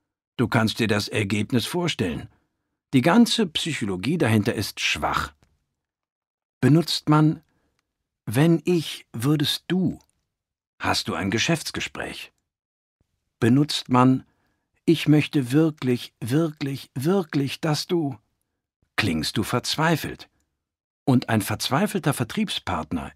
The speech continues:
ist nicht überzeugend. Wenn du diesen Ansatz schon benutzt hast, weißt du, wovon ich rede. „Wenn ich, würdest du“ bringt Ergebnisse. Es bringt Leute dazu, Ja zu sagen.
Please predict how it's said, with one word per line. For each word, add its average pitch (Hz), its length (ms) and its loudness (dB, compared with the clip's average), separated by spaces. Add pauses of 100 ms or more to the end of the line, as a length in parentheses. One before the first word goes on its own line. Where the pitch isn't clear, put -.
ist - 320 0
nicht 101 340 -2
überzeugend. - 800 -4 (1040)
Wenn 123 140 6
du 120 80 4
diesen 104 260 2
Ansatz 107 540 2
schon 98 240 -2
benutzt 95 400 -2
hast, 101 320 0 (240)
weißt - 340 0
du, 76 140 -6
wovon 82 260 -6
ich 85 160 -4
rede. 71 340 -8 (1700)
„Wenn 170 400 4
ich, - 420 -2 (220)
würdest 160 600 -2
du“ 180 300 -2 (580)
bringt - 260 -4
Ergebnisse. 104 580 -2 (800)
Es - 160 0
bringt 160 300 -2
Leute 143 280 0
dazu, 165 540 -4
Ja 123 340 -2
zu - 160 -4
sagen. - 440 -10